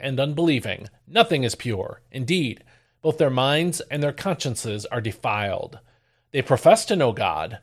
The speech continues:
but by their actions they deny him. They are detestable, disobedient, and unfit for any good deed. This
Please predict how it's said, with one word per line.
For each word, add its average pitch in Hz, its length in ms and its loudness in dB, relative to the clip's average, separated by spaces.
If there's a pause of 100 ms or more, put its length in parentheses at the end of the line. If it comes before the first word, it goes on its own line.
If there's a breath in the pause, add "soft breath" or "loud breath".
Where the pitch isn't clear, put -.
(360)
but 101 120 -12
by 117 140 2
their 131 200 2
actions 160 460 0
they 147 140 4
deny 127 460 0
him. 98 320 -6 (340)
They 123 120 -2
are 113 120 2
detestable, 107 800 -4 (140)
disobedient, 135 840 -2 (260)
and 120 200 -8
unfit - 640 0 (100)
for - 160 -6
any 143 200 -4
good 117 460 -4
deed. 98 420 -10 (280)
This - 420 -4